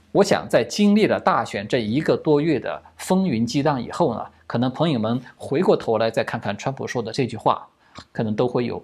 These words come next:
一些不同的感受吧。我曾经说过，我们其实都是在为自己而战。川普呢，和我们一样，都是维权的一族，只不过呢，他是站在最前面的那个人，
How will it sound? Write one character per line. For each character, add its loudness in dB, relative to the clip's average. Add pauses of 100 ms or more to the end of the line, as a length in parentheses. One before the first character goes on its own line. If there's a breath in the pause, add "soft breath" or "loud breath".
(140 soft breath)
一 -4
些 -2
不 -4
同 -6
的 -4
感 -4
受 -4
吧。 -14 (1080 loud breath)
我 2
曾 0
经 4
说 4
过， 0 (280 soft breath)
我 2
们 2
其 0
实 0
都 2
是 -4
在 2
为 0
自 -2
己 -6
而 -4
战。 2 (540)
川 0
普 -10
呢， -4
和 -4
我 2
们 -4
一 -4
样， 4 (380 soft breath)
都 4
是 -4
维 2
权 -2
的 0
一 2
族， -6 (760 loud breath)
只 -4
不 0
过 4
呢， 0 (120)
他 2
是 -4 (140)
站 2
在 2
最 2
前 -4
面 -2
的 -6
那 -4
个 -8
人， -8